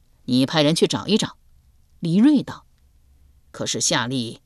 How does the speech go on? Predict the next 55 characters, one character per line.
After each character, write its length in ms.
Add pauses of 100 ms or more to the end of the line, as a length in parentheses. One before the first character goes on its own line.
早 240
已 100
经 160
四 160
处 160
找 280
过 220
了， 200
没 200
有 140
找 200
到。” 180 (640)
侯 220
乙 160
道 220 (520)
：“再 240
找 160
一 100
遍， 220 (140)
仔 180
细 180
找， 220 (300)
人 160
头 140
一 120
定 160
还 140
在 120
酒 280
肆 200
附 160
近。” 200 (840)
黎 120
瑞 280
见 180
他 100
态 240
度 240 (260)
坚 260
定 220
严 240
厉， 240
诺 220
诺 120
连 220
声， 220 (200)
慌 200
忙 400
带 160
人 200
去 200
寻 400
找 320
头 240
颅。 220